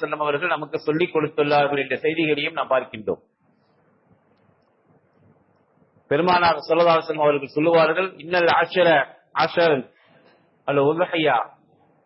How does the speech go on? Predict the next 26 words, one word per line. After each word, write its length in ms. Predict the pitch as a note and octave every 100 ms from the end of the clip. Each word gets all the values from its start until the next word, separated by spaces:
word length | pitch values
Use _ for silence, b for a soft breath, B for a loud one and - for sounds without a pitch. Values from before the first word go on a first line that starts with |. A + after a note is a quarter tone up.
| _ _ _ _ _ _ _ -
அஷ்ர் 360 | D3 G#3 G#3
என்று 220 | F#3+ F#3+
அல்லாஹ் 340 | E3+ F3 F#3 F3+
ரப்பல் 280 | E3+ E3+ E3
ஆலமீன் 360 | E3 D#3+ C3+ - _ _ _ D3+
குர்ஆனிலே 600 | F#3 F#3+ G3+ F#3+ F3 C3
சத்தியமிட்டு 540 | D#3+ - G#3 F#3+ F3+ F3
சொல்கின்றான், 520 | E3+ E3 D#3+ D#3+ D#3+ D3+
"வல் 160 | D3+
அயாலின் 520 | D3+ D#3+ F#3+ F#3+ F#3 E3 E3+
அஷ்ர்", 420 | - F3 D3 G#2 _ _ _
பத்து 340 | D3+ D3+ F#3+
இரவுகள் 500 | E3+ F3 G3 G3 F#3+
என்று 220 | F3+ F3+ F3+
சத்தியமிட்டு 600 | D#3+ D#3 G3 F3 E3+ D#3+
அல்லாஹ் 260 | D#3+ D#3 D3+
சொல்கின்றான். 460 | D3 D3 D3 C#3 A#2 - _
அந்த 240 | C3+ D3
பத்து 320 | C#3+ D3 -
இரவுகள் 420 | D#3+ D#3 F3+ F#3 F3
என்பது 720 | D#3 D3+ D3+ F#3 C3+ B2+ _ _ _ _ _ _ _ _ _ _ _ _
துல்ஹஜ் 440 | C#3+ F#3+ G3+ G3 G3
மாதத்தின் 520 | F#3 F3 E3+ F3 E3
முதல் 280 | D#3+ G3+ G3+
பத்து 280 | E3+ -
நாட்கள், 580 | E3 F3 E3+ F3 C#3 -